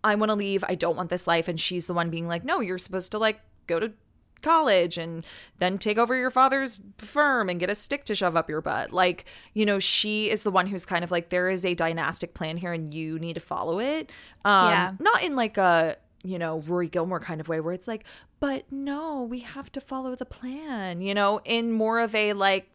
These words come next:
Speaker 1: "How are you gonna get out of this?" But then when things kind of get turned on their head and Lorelai gets pregnant, he's the one to be like, "Okay, I gotta, I gotta do what I gotta do." And
Speaker 2: Yeah.
Speaker 1: she's the one to be like, "No, what about the fact that you're gonna, like, sleep on a bench and travel Europe?"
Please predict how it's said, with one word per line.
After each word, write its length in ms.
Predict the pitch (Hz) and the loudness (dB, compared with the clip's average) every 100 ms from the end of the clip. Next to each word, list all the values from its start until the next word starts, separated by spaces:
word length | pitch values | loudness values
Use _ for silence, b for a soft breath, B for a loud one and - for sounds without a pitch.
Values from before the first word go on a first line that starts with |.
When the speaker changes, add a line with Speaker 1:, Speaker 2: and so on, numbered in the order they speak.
| _ | _
Speaker 1:
"How 200 | - 220 | -2 2
are 60 | 240 | 2
you 140 | 262 | 0
gonna 160 | 254 247 | -2 0
get 240 | 233 226 - - | 0 -2 -6 0
out 160 | 190 269 | 2 4
of 60 | 214 | 0
this?" 640 | - 87 202 - - - B B B B B B | -4 -2 -2 -2 -2 -6 B B B B B B
But 160 | 247 247 | -2 2
then 420 | 311 320 277 254 | 4 6 4 0
when 580 | 254 185 214 220 226 226 - | -4 0 2 2 0 -6 -8
things 760 | - 214 208 208 208 - - - | -2 0 0 -4 0 0 0 -4
kind 340 | - 196 196 | -4 0 0
of 80 | 180 | 0
get 160 | 185 - | -2 -4
turned 240 | 185 180 | -6 -4
on 80 | 175 | -4
their 100 | 170 | -4
head 360 | 214 294 247 - | -2 0 0 -4
and 260 | 175 175 | -8 -4
Lorelai 360 | 170 175 175 170 | 0 2 0 -2
gets 160 | 160 - | -6 -8
pregnant, 520 | - 311 254 185 214 | -4 -2 -2 -4 -6
he's 260 | - 190 | -6 -4
the 80 | - | -2
one 160 | 180 175 | 0 -2
to 80 | 170 | -2
be 100 | 170 | -2
like, 180 | 165 165 | -2 -4
"Okay, 340 | - 175 156 | -6 -2 -2
I 40 | |
gotta, 320 | 160 156 156 165 - | -2 -4 -4 -6 -10
I 100 | 165 | -8
gotta 180 | 160 156 | -4 -4
do 120 | 160 | -6
what 80 | 160 | -6
I 60 | 143 | -8
gotta 120 | 139 147 170 | -6 -4 -4
do." 220 | - 151 B B B - | -6 -14 B B B -6
And 320 | 185 170 165 | 0 2 2
Speaker 2:
Yeah. 260 | 165 190 190 | 2 2 0
Speaker 1:
she's 320 | 196 - 247 | -2 -2 -2
the 60 | 247 | -2
one 120 | 226 | -2
to 40 | 220 | 0
be 100 | 226 | -2
like, 160 | 233 | -2
"No, 260 | 269 415 185 | -2 0 2
what 180 | 180 208 | 2 2
about 300 | 262 269 262 | 2 -2 -4
the 60 | 269 | 0
fact 300 | 269 277 - | 0 0 -4
that 60 | |
you're 140 | 262 269 | -4 -2
gonna, 180 | 285 285 | -4 -4
like, 200 | 277 - | -4 0
sleep 260 | - 247 | 0 2
on 100 | 302 | 2
a 40 | 302 | 2
bench 420 | 226 285 254 - | 4 4 4 -4
and 120 | 165 | -6
travel 340 | - 196 247 269 | 2 4 4 0
Europe?" 580 | 214 262 247 156 160 | -2 0 2 0 -2